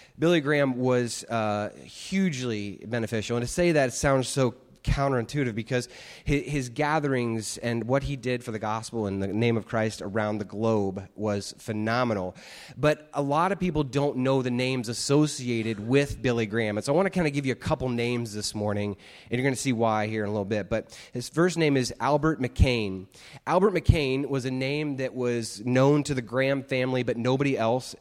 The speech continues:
would have known his name back in nineteen thirty-four. Back in nineteen thirty-four, this employee of the Grahams, because Billy Graham's father was a farmer, a dairy farmer by trade, and so every morning the, the kids would be up milking the cows and everything else, and it was just kind of this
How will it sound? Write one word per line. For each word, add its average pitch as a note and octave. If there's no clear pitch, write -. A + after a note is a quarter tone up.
would B2
have A#2
known A#2+
his A#2
name A2+
back A2+
in A2
nineteen A#2+
thirty-four. A2
Back D#3+
in D#3+
nineteen D3+
thirty-four, C3
this C3
employee C3+
of C#3+
the D3
Grahams, A#2+
because A#2+
Billy B2+
Graham's A#2
father B2
was A#2
a G#2+
farmer, B2+
a A2
dairy B2
farmer B2+
by A2
trade, C3+
and A2+
so A#2
every C3
morning B2+
the, A2+
the G2+
kids C3+
would B2
be B2
up A#2
milking A#2
the G#2
cows C3+
and B2
everything A#2+
else, A#2+
and A2+
it -
was A2
just B2
kind B2+
of A#2
this -